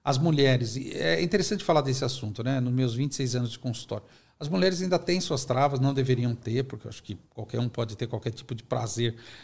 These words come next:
no campo sexual e não sentir culpado, não sentir, é, assim, mal por causa disso, né? Desconfortável. Então, eu, mas eu vejo que as mulheres estão mudando, eu fico feliz, né? Existe um,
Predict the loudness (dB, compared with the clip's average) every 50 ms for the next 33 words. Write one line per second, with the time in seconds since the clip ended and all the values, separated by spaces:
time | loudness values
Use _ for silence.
0 | -16 -8 -6 -6 -4 -2 -2 -2 0 0 -2 -2 -2 0 2 4 6 8 8 6
1 | 6 4 2 0 0 -2 -4 -2 -4 -4 -2 -2 0 0 2 2 2 0 0 -2
2 | -4 -4 -2 -4 -4 -6 -6 -6 -4 -2 -2 -4 -6 -8 -12 -20 -20 _ _ -4
3 | 0 0 0 0 0 -2 -4 -6 -8 -10 -8 -6 -6 -6 -4 -2 -2 0 2 4
4 | 6 6 6 6 4 2 0 -2 0 -2 -2 -4 -6 -6 -4 -4 -4 -4 -6 -6
5 | -6 -4 -4 -4 -4 -4 -6 -8 -6 -6 -4 -2 -2 -2 -2 -4 -8 -14 -20 -20
6 | _ _ _ _ _ _ -14 -6 -2 0 0 0 0 0 2 2 2 2 -2 -8
7 | -6 -2 0 2 2 4 4 4 4 2 2 2 0 2 2 2 2 2 2 2
8 | 0 0 0 0 0 0 0 0 0 0 -2 -4 -8 -10 -4 -2 0 0 0 0
9 | -2 0 2 2 2 2 2 0 -2 0 0 2 2 2 0